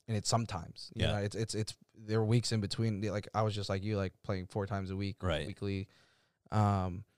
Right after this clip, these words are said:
Speaker 1: and, uh, it's, it's definitely different. Like, uh, there's some places that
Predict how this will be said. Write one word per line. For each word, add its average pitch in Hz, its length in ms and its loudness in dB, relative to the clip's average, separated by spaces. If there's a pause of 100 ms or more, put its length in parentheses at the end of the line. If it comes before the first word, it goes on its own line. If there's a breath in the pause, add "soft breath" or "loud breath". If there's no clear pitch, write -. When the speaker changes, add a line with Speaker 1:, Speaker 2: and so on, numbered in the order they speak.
(800)
Speaker 1:
and, 104 840 2 (640)
uh, 104 460 2 (200)
it's, 110 300 -6
it's 127 160 -2
definitely 156 300 6
different. 147 440 6
Like, 117 320 4
uh, 110 260 4
there's 110 200 0
some 113 220 0
places 104 480 -2
that 101 400 0